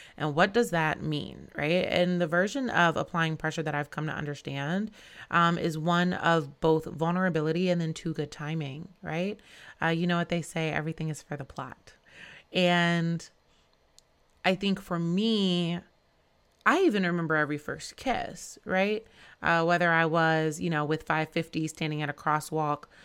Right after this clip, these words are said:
um, in downtown Jersey City, and, like, the wind is blowing and it's cold and it's Memorial Day weekend, and so it shouldn't have been cold anyway, but, like, the wind is blowing and,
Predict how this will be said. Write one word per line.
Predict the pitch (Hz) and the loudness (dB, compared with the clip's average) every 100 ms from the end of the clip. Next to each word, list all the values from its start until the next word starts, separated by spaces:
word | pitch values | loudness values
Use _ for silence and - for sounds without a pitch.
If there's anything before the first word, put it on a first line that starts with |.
| - - | -20 -4
um, | 147 151 | -2 0
in | 151 | 0
downtown | 156 151 156 165 160 | 2 2 0 -2 -2
Jersey | 151 151 147 151 | 0 -2 -2 -4
City, | - 151 147 | -2 0 2
and, | 147 | 0
like, | 143 135 | -2 0
the | 139 | 0
wind | 143 156 156 | 2 2 2
is | 156 | -2
blowing | - 147 143 143 | -2 -2 -2 -4
and | 139 | -6
it's | 135 | -8
cold | - 147 139 139 139 | -6 -4 -2 -2 -4
and | |
it's | 135 131 | -6 -8
Memorial | 135 135 131 127 123 | -8 -6 -6 -6 -4
Day | 127 | -4
weekend, | 127 123 123 120 | -4 -6 -6 -8
and | 123 | -8
so | 131 | -8
it | 123 | -8
shouldn't | - 127 | -6 -8
have | 120 | -6
been | 123 | -8
cold | 123 127 120 | -6 -6 -4
anyway, | 127 120 123 | -6 -6 -6
but, | 120 | -6
like, | 139 131 - - - - | -6 -8 -10 -20 -20 -8
the | - | 0
wind | 160 165 | 2 2
is | 156 | 0
blowing | 139 151 139 139 135 131 | -2 -4 -2 -4 -6 -8
and, | - 143 143 139 131 131 | -6 -4 -2 -4 -6 -8